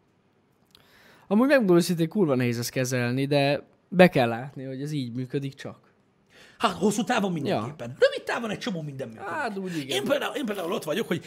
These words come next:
Speaker 2: nem azt mondom, hogy nem tudom értékelni őket, mert nyilván megvannak a dolgok, pont tegnap beszélgettünk erről. Én például egyszerűen, tehát nem arról van szó, hogy nem értem, hogy miért néznek valakit, dehogy is nem. De én az egygémes streamerekben nem értem a koncepciót.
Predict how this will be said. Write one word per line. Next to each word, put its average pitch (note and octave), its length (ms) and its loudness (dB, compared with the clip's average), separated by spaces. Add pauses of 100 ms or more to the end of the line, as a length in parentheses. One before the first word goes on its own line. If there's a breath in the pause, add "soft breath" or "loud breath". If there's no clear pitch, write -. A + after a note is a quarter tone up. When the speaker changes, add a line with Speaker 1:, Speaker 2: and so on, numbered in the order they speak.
(140)
Speaker 2:
nem E4+ 100 0
azt - 120 2
mondom, G#3 180 0
hogy F#3+ 80 -2
nem F3 100 -4
tudom D3+ 140 -4
értékelni B2+ 600 -10
őket, B2+ 240 -8
mert D3+ 120 -6
nyilván C#3+ 220 -4
megvannak C3 360 -10
a - 20 -14
dolgok, D#3+ 200 -4
pont G3 220 -2
tegnap C#3+ 260 -4
beszélgettünk A#2 580 -10
erről. B2+ 300 -4 (280 loud breath)
Én A#3 160 2
például A#3 380 2
egyszerűen, G3 560 -4 (160 loud breath)
tehát D#3 200 -4 (480)
nem - 140 4
arról F#4 180 0
van F3 100 -4
szó, F3+ 120 -4
hogy D3+ 100 -2
nem D#3+ 120 0
értem, B2+ 280 -6
hogy B2+ 80 -6
miért B2 220 -8
néznek A#2 260 -12
valakit, B2+ 280 -8
dehogy E3 300 -2
is - 140 -6
nem. A2+ 180 -16 (480 soft breath)
De - 140 -2
én A3 260 -4
az F#3 200 -6
egygémes E3 600 -4
streamerekben C#3 720 -6
nem A3 180 -2
értem B3+ 280 0
a G3+ 60 0
koncepciót. D3 880 -4